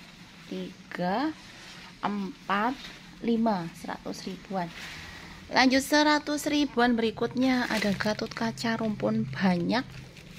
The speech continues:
Ada Big Papa,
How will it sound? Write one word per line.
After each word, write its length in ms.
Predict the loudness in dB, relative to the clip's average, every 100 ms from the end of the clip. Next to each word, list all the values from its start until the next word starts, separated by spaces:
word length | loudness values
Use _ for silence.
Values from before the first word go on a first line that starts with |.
| -16 -16 -18 -18 -20 -20 -20 -20 -20 -20 -20 -20 -18 -18 -18 -16 -16 -16 -18 -2
Ada 240 | 2 4 2
Big 240 | 0 -2
Papa, 800 | 0 -2 -2 2 4 6 4 2